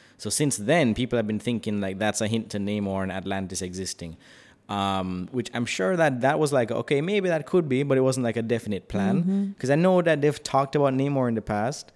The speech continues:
Speaker 1: Um,
Speaker 2: Mm-hmm.
Speaker 1: but, I mean, it's, it's good to know this would be the first Asian, well, not first since they're doing Shang-Chi, but this would be one of the first Asian actors playing,
Speaker 2: Mm.
Speaker 1: um, a major superhero.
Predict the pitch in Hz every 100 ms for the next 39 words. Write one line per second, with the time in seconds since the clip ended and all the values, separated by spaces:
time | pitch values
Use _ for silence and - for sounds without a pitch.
0 | _ _ - 120 120 120 120 117 113 110
1 | _ - 175 165 170 175 165 190 185 170
2 | 170 - 156 - 185 185 151 139 143 -
3 | 160 147 135 - 135 - 127 135 127 117
4 | 113 110 101 _ _ 110 92 85 113 135
5 | - 107 101 - 98 95 104 104 95 -
6 | 104 90 - 90 - _ _ _ 104 101
7 | 110 - 139 127 127 117 113 107 - 117
8 | 123 143 147 135 123 117 127 120 - 127
9 | 123 117 98 101 - 98 87 90 - _
10 | - 113 104 95 92 92 95 95 92 98
11 | 104 101 92 98 95 85 85